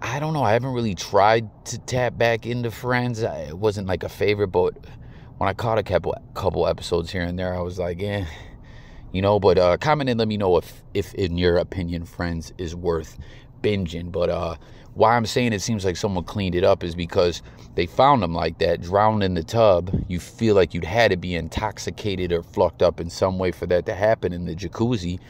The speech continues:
but nothing at the scene. So no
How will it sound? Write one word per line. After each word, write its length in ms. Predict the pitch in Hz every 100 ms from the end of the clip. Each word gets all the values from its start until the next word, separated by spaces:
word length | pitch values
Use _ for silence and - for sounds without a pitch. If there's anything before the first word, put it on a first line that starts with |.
| - - -
but 160 | 95 90
nothing 560 | 87 92 92 - 92 -
at 240 | 87 82
the 100 | 85
scene. 460 | - 120 113 107 - -
So 180 | -
no 380 | 85 85 85 78